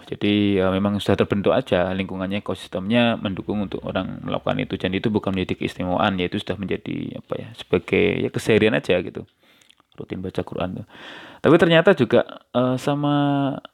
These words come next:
seperti yang saya alami gitu, eh, istri saya nggak terlalu, eh, atau meng-, nggak terlalu banyak memahami tentang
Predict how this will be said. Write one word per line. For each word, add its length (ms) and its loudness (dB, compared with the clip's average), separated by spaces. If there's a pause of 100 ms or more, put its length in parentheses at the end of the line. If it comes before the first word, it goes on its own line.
(540)
seperti 400 4
yang 80 -4
saya 160 4
alami 320 4
gitu, 240 -6 (240)
eh, 320 -4
istri 240 -2
saya 160 2
nggak 160 4
terlalu, 320 6 (560)
eh, 320 -8 (640)
atau 240 2
meng-, 240 -4
nggak 240 4
terlalu 160 4
banyak 400 -2
memahami 480 0
tentang 400 -4